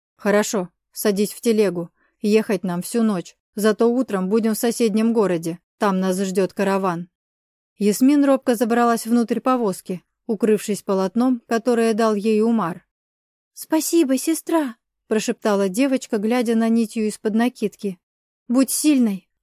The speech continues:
ответила та, сдерживая слёзы. «Обязательно найди её».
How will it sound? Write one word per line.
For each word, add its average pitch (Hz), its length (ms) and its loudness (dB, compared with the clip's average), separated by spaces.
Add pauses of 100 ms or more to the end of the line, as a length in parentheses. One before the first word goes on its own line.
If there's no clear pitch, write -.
ответила 208 580 -2
та, 277 220 -2
сдерживая 214 580 -2
слёзы. 196 500 -4 (480)
«Обязательно 269 640 2
найди 277 420 4
её». 202 380 0